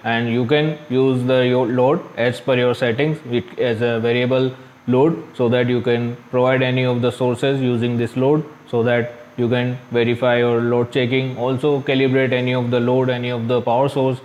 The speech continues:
to this using this single phase inductive load. If you like the content of this video, the video is useful for you, if you find that useful, you can like this video,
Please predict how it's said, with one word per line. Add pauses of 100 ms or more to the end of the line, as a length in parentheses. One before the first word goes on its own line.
(360)
to
this (640)
using
this
single
phase (300)
inductive
load. (1000)
If
you
like
the
content
of
this
video, (280)
the
video
is
useful
for
you,
if
you
find
that
useful, (200)
you
can
like
this
video,